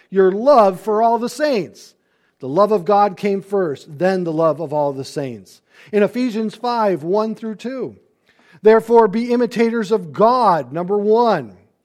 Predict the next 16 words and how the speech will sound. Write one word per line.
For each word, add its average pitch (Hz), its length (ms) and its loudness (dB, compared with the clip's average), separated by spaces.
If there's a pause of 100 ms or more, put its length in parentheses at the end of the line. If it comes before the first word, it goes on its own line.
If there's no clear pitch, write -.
(560)
"and 214 380 -2
then 226 640 -2 (1000)
walk 175 600 0 (100)
in 180 140 -2
love 143 760 -4
as 156 240 -6
Christ 160 420 -4
also 156 460 -4
has 127 260 -10
loved 151 380 -2
us 135 400 -6 (260)
and 143 220 -10
given 220 360 -4
himself 175 600 -6
for 220 280 0
us 185 200 -2